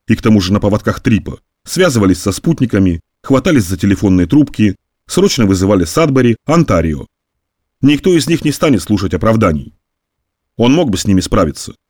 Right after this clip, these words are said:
В его жизни случались куда более серьезные вызовы, и он справлялся. Шел две тысячи пятьдесят шестой, и десять лет назад он спас Средиземку, развернув на сто восемьдесят градусов свою личную жизнь.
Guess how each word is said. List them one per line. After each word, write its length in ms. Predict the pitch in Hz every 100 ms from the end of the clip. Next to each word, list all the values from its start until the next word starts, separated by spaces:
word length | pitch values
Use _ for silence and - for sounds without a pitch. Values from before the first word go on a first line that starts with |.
| _ _ _ -
В 60 | 101
его 260 | 117 113
жизни 240 | 107 101 104
случались 440 | 120 117 107 104
куда 200 | 110 110
более 280 | 170 143 92
серьезные 480 | - 92 85 98 95
вызовы, 380 | 95 80 69 - _
и 100 | 104
он 140 | 101
справлялся. 600 | 98 127 156 117 78 - - _ _ _ _ _ _ _
Шел 280 | - 165 196
две 140 | 139
тысячи 300 | 113 - -
пятьдесят 380 | 139 113 101 107
шестой, 480 | 156 143 - 71 - _ _ _ _ _
и 100 | 117
десять 320 | 120 135 127
лет 180 | 123 117
назад 300 | 117 110 139
он 80 | 98
спас 240 | - 131 -
Средиземку, 680 | 131 143 131 95 78 - - _ -
развернув 560 | 120 120 143 135 117
на 80 | 104
сто 160 | - 127
восемьдесят 460 | 110 107 95 104
градусов 420 | 127 147 107 85
свою 260 | - 113 110
личную 360 | 113 - 113 113
жизнь. 380 | 113 82 -